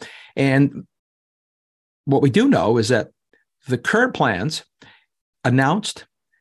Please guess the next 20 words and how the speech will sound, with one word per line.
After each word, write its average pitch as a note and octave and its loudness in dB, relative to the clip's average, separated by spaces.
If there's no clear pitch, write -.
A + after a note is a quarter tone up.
and, C3 -2
and A2+ -6
financed D3 -2
or A#2 0
in A#2 -2
any, D3+ 0
in A#2 -6
any D#3+ -2
way, C#3+ 0
shape, B2+ -6
or A#2 -8
form A#2+ -6
visible G2 -2
are C#3 -2
about C#3 -2
one-tenth F3+ 0
the E3 -4
level C3+ -2
of A2+ -4
spending F2+ -8